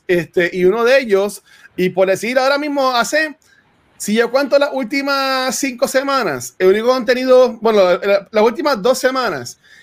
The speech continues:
el último contenido en español que yo consumo en podcast es Movie Toilet, y es el podcast de Pixel y Archie. Y yo, ya, y ya, y, y ya aquí siempre lo he dicho,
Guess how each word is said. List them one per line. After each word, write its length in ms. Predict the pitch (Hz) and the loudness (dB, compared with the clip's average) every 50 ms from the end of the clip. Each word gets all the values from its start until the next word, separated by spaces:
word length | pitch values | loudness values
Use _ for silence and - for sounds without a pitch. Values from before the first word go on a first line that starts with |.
| _ _ - | _ _ 0
el 80 | - | 2
último 360 | 190 190 175 214 254 262 262 247 254 | 2 2 2 0 -2 0 0 0 0
contenido 320 | 254 240 220 247 247 254 254 | -2 -4 -4 -4 -4 -2 -2
en 60 | 240 | -4
español 520 | - - 240 226 208 208 226 240 247 240 | 0 -2 -2 -2 -2 -4 -4 -2 -2 -4
que 120 | 240 - 226 | -4 -4 -2
yo 180 | 220 226 220 | -2 -2 0
consumo 680 | 214 240 233 226 226 - 294 302 302 277 247 233 233 214 | 0 -2 -2 -2 -4 -2 -2 -2 -2 0 0 0 0 0
en 120 | 214 202 185 | 0 -2 0
podcast 560 | - 240 277 277 285 - 233 220 208 208 - | 2 2 2 2 0 0 0 0 0 0 -2
es 80 | 196 | -2
Movie 220 | 190 220 226 214 202 | 0 2 0 0 2
Toilet, 320 | 202 196 196 180 151 139 | 2 2 2 4 2 2
y 60 | 143 | 2
es 60 | 156 175 | 2 2
el 60 | 180 | 2
podcast 260 | 156 190 185 190 190 | 2 0 -2 -2 -2
de 80 | 185 175 | -2 -2
Pixel 320 | 143 185 180 - 190 175 | -4 -4 -4 -2 -2 -2
y 80 | 165 151 | 0 -2
Archie. 280 | 139 131 - - 120 107 - - - - - _ _ - | -2 -4 -4 -8 -14 -12 -10 -10 -10 -12 -14 _ _ -4
Y 80 | 160 | 0
yo, 140 | 165 170 185 | 2 2 2
ya, 140 | 190 208 208 208 | 4 2 2 2
y 100 | 208 190 | 4 4
ya, 140 | 220 226 247 | 4 2 2
y, 220 | 240 226 226 254 220 | 0 -6 -4 -2 0
y 20 | |
ya 80 | 220 233 | 2 2
aquí 160 | 233 233 247 | 0 0 -2
siempre 280 | 185 254 262 247 254 233 | -2 -2 0 0 0 0
lo 60 | 208 214 | 2 2
he 40 | 202 | 0
dicho, 400 | 220 233 214 - 196 180 165 | 0 -2 -2 0 2 2 0